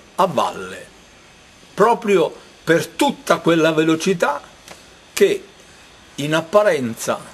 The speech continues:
sembra avere la luce rispetto al suono, ma che invece ha il suono, perché rispetto al magnetismo e alla velocità magnetica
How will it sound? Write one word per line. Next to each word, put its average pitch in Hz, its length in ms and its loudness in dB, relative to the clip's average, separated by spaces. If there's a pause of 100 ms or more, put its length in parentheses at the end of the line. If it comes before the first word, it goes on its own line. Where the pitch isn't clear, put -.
(280)
sembra 143 680 2
avere 139 400 0
la 135 120 2
luce 196 480 2
rispetto 135 500 2
al 113 60 0
suono, 85 460 -4 (1040)
ma 208 320 0 (280)
che - 280 -2 (280)
invece 226 500 2
ha 170 140 4
il 175 60 0
suono, 160 440 2 (800)
perché 175 440 2
rispetto 139 840 -2 (140)
al 123 360 0
magnetismo 175 1120 0
e 123 60 2
alla 127 220 2
velocità 131 680 0
magnetica 160 800 -2